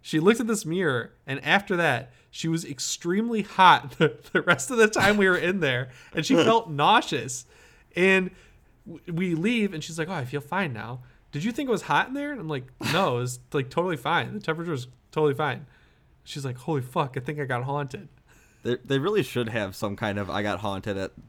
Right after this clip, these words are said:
Speaker 2: Zak Bagans' The Haunted Museum" merchandise.
Speaker 1: Yeah, it was weird. So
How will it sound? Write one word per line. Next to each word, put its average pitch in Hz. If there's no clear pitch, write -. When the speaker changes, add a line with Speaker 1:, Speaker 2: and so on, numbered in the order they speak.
Speaker 2:
Zak 101
Bagans' 98
The 92
Haunted 98
Museum" 95
merchandise. 92
Speaker 1:
Yeah, 160
it 185
was 202
weird. 135
So 156